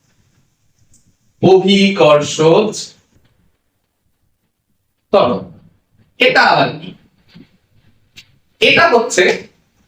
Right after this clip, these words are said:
যেই ত্বরণটা নিচের দিকে কাজ করে, মানে এই কলমটা আমি ছেড়ে দিলাম, এটা নিচের দিকে কেন গেল? এটাই তো নিউটন আবিষ্কার করছে, যে মাথায় আপেল পড়ছিল, এরকম একটা কনসেপ্ট নিয়ে আলোচনা করছে।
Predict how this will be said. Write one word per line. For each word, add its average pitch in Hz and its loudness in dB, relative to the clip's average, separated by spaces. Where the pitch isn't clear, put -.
যেই 277 0
ত্বরণটা 240 2
নিচের 277 -2
দিকে 247 -2
কাজ 220 0
করে, 165 0
মানে 254 -2
এই 175 -2
কলমটা 247 2
আমি 247 2
ছেড়ে 240 2
দিলাম, 202 0
এটা 220 2
নিচের 240 2
দিকে 269 -2
কেন 247 2
গেল? 254 2
এটাই 240 2
তো 240 6
নিউটন 220 4
আবিষ্কার - 0
করছে, - -6
যে 202 0
মাথায় 190 0
আপেল 190 0
পড়ছিল, 156 -2
এরকম 196 2
একটা 196 0
কনসেপ্ট 190 0
নিয়ে 208 4
আলোচনা 202 2
করছে। 196 -4